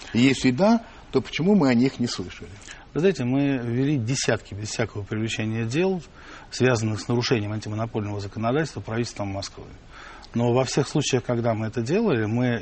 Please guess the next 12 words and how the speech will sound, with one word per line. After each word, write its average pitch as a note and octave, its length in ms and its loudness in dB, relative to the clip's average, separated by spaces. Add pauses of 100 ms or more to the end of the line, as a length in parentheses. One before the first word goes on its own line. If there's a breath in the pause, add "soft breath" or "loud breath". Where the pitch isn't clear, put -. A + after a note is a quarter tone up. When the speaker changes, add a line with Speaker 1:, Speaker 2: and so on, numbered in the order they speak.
Speaker 2:
в A2+ 220 -6
том D#3+ 120 0
числе, - 160 -6
проводили A2+ 360 0
специальные D#3 480 0
проверки C3 400 0
на A#2 80 0
строительном A#2 480 -2
рынке, A2 320 -4 (440 loud breath)
непосредственно C#3 600 4
к - 40 -8
компании G#2+ 640 0